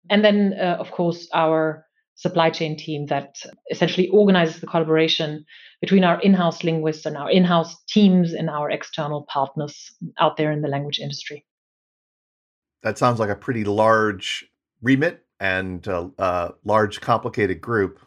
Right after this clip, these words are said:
Speaker 2: Given that they do all of the production of language, <laughs> I guess that explains the title of Chief Language Officer, but I, I think there's a lot of companies out there that obviously, you know, may-,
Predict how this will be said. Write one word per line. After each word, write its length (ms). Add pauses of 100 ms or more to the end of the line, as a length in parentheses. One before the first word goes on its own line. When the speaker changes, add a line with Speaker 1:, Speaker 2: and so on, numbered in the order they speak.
(600)
Speaker 2:
Given 280
that 420
they 360
do 340
all 180
of 140
the 320 (180)
production 540
of 140
language, 580 (500)
<laughs> 480
I 120
guess 180
that 160
explains 560
the 100
title 360
of 100
Chief 300
Language 320
Officer, 480
but 280 (1080)
I, 180
I 120
think 200
there's 160
a 20
lot 160
of 100
companies 420
out 160
there 180
that 240 (480)
obviously, 560 (560)
you 80
know, 60
may-, 260